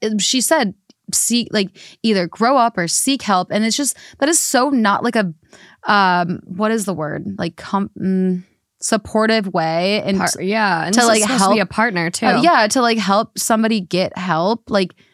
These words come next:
Speaker 1: whatever he's going through, like, that's some serious shit. And yeah, it sounds funny. It's a banana. Like, but it's just, but it's,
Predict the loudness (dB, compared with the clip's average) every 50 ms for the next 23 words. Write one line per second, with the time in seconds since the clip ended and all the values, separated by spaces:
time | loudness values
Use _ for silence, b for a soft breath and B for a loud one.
0 | b b b 0 0 2 2 2 2 2 0 0 0 0 2 2 0 0 0 0
1 | 2 2 2 0 0 0 0 0 0 0 -2 0 0 0 0 -2 -2 -2 -2 0
2 | 0 0 0 0 0 0 -2 0 0 0 0 0 0 0 0 2 2 2 2 2
3 | 2 2 0 0 0 0 0 2 2 2 0 -2 -4 -4 -2 0 2 2 2 0
4 | 0 -2 -2 -2 -2 -2 -2 0 0 0 0 0 0 0 -2 0 0 -2 -2 -2
5 | -2 -4 -2 -2 -2 -2 0 0 -2 -2 -2 -2 -2 -2 -2 -2 -4 -6 -6 -2
6 | 0 0 0 -2 -4